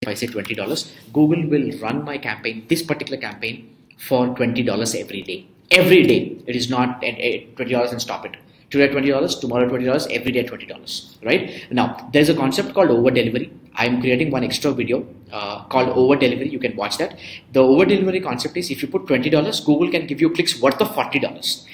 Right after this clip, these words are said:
Now, twenty dollars, it will not give you twenty clicks. It will give you clicks worth of twenty dollars,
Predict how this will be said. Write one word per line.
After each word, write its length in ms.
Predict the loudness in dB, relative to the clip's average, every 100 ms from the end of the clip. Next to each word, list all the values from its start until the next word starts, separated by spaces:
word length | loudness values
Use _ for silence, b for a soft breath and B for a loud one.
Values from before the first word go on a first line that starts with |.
| B
Now, 240 | 2 2 4
twenty 260 | 2 4
dollars, 340 | 4 4 2 -2
it 100 | 2
will 100 | 2
not 200 | 2 2
give 140 | 2 2
you 120 | 0
twenty 260 | 2 4 4
clicks. 300 | 2 0 -2
It 100 | 2
will 140 | 4
give 120 | 4 2
you 120 | 2
clicks 280 | 2 -2 0
worth 240 | 0 2
of 160 | -2 0
twenty 340 | 0 0 -8
dollars, 580 | -8 -8 -6 -8 -8